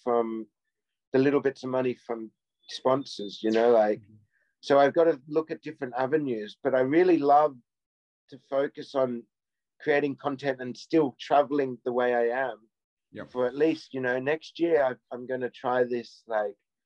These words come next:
Speaker 1: I'm trying to, gonna go big. Yeah. So that'll be good,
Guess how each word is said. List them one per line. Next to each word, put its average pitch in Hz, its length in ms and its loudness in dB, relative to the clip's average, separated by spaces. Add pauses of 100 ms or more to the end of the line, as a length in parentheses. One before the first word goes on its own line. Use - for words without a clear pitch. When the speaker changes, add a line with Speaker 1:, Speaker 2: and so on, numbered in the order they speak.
(320)
Speaker 1:
I'm 117 80 -10
trying 135 220 0
to, 131 60 2
gonna 120 220 2
go 110 300 0
big. 117 260 2 (960)
Yeah. 113 280 0 (520)
So - 240 -10
that'll 110 260 0
be 110 120 -2
good, 101 280 -4